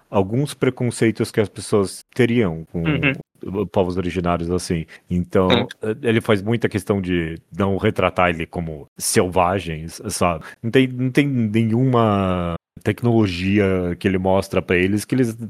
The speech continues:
Speaker 1: não conseguem entender rapidamente, sabe? Não tem nenhuma
Speaker 2: Sim, sim.
Speaker 1: enorme surpresa que eles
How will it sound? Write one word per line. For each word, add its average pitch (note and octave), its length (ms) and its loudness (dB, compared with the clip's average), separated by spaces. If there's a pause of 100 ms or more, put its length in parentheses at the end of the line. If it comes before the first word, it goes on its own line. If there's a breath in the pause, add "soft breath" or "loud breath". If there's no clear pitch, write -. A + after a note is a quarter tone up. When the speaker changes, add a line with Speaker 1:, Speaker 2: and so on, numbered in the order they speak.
(140)
Speaker 1:
não A2 140 0
conseguem G#2 560 2
entender G2+ 360 2
rapidamente, F#2+ 760 0
sabe? D2+ 400 -4 (100)
Não E2 140 -8
tem F#2 240 -2
nenhuma F2+ 600 0
Speaker 2:
Sim, E2+ 80 2
sim. D#2+ 60 0
Speaker 1:
enorme F2 480 -2
surpresa F2+ 600 0
que - 160 -6
eles D#2+ 300 -4